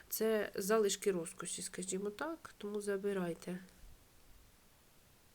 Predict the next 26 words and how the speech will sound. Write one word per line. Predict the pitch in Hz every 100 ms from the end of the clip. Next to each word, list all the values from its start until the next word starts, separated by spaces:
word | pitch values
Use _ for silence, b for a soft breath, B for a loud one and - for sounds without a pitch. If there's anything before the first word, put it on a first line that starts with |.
| - -
Вартість | 226 220 220
кольє | 240 220 226 254
в | 214
дві | 190
тисячі | 202 202 196 202
десять | 190 190 190 190
гривень | 190 240 262
п'ятдесят | 247 196 185 185 202 202
п'ять | 180 170 160
доларів. | 160 160 160 165 165 - - - - - - - - - - - - -
Е, | 196
тепер | 208 233 220
дивимось | 214 214 208 202
ось |
такий | 185 196 202
браслетик | 196 196 - 240 - -
цікавий, | 214 202 202 196
два | 185 196
дев'яносто | 190 180 180 180 - 180
шість | - 190 175
грами | 180 175 180
вага, | 185 196 240
довжина | 285 202 185 208
шістнадцять-двадцять | 240 185 190 202 196 180 175 - -
сантиметрів. | 170 175 170 - 165 -
Регулюється, | 185 190 220 294 311 - 269 269